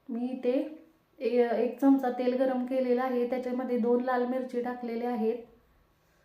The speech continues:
आणि त्याच्यामध्ये अर्धा टीस्पून मी लाल मिरची पावडर टाकते. बघा, छान अशी लाल मिरची पावडर पण छान अशी एक मिनिटभर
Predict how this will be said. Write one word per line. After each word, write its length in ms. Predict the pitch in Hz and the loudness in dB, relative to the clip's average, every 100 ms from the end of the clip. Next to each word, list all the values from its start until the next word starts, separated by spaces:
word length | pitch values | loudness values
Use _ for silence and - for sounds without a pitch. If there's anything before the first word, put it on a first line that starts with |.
| _ _ _ | _ _ _
आणि 240 | 196 220 226 | -4 -2 0
त्याच्यामध्ये 420 | 262 254 254 240 | 0 0 0 0
अर्धा 340 | 254 240 226 | 0 0 0
टीस्पून 500 | 226 262 - 254 240 | -2 -6 -8 -6 -2
मी 380 | 240 269 311 - - _ 233 | 2 2 0 -6 -18 _ -8
लाल 280 | 233 233 247 | -2 0 4
मिरची 360 | 269 - 240 | 2 2 -4
पावडर 400 | 254 262 240 247 | -2 0 0 0
टाकते. 680 | 254 262 - 240 302 - - _ _ - _ _ _ | -2 -4 -4 -2 -2 -4 -18 _ _ -20 _ _ _
बघा, 240 | 240 240 233 233 | -6 -4 -4 -4
छान 180 | 240 247 | -4 -2
अशी 240 | 254 254 | -2 0
लाल 200 | 247 247 | 0 4
मिरची 320 | 277 262 254 | 4 2 -2
पावडर 300 | 247 262 254 | 0 2 2
पण 260 | - 247 247 | -2 -2 -2
छान 240 | - 220 240 | -4 -8 -6
अशी 580 | 247 233 269 320 - - _ _ _ _ _ _ | -8 -6 -6 -6 -12 -20 _ _ _ _ _ _
एक 200 | 226 233 | -6 -4
मिनिटभर 500 | 240 240 240 220 240 | -2 0 0 0 -2